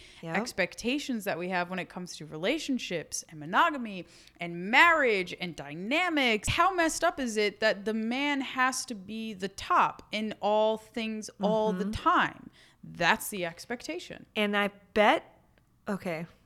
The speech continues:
Speaker 1: don't quote me on this, but if that's the expectation, a lot of times I, I could see where those men maybe seek other things
Speaker 2: Mm-hmm.
Speaker 1: that let them be a little bit more submissive.
Speaker 2: Absolutely.
Speaker 1: Because they can't,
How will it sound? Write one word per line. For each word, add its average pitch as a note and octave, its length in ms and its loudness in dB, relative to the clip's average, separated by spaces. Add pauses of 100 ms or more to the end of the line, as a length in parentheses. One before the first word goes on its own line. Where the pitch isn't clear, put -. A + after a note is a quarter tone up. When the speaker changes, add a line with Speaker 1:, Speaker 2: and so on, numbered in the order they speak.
(140)
Speaker 1:
don't G#3+ 180 -6
quote D4 240 -4
me F#3+ 100 -6
on D3+ 120 -8
this, D3 200 -10
but G#3+ 240 -4 (460)
if G#3+ 180 -2
that's G#3 260 0
the A3 100 2
expectation, G#3 720 -4
a E3+ 80 -2
lot E3+ 160 0
of E3+ 100 -8
times A#3+ 300 -4
I, F#3 100 -4 (260)
I F#3+ 180 0
could G3+ 260 -6
see A#3 340 -2
where F3+ 640 0 (1600)
those G#3 340 -2
men G#3 540 -2
maybe F#3 300 -6
seek - 760 -8 (500)
other F#3+ 360 0
things A3 720 -6 (340)
Speaker 2:
Mm-hmm. G#3+ 240 -2
Speaker 1:
that G#3 160 0
let F#3+ 140 0
them G3+ 220 -2
be F#3 380 -4
a - 120 -6
little F3 240 -6
bit E3+ 180 -6
more F3+ 160 -8
submissive. G3 720 -6
Speaker 2:
Absolutely. D#4 520 2
Speaker 1:
Because G#3 220 -2
they G3 120 -2
can't, G3+ 420 -4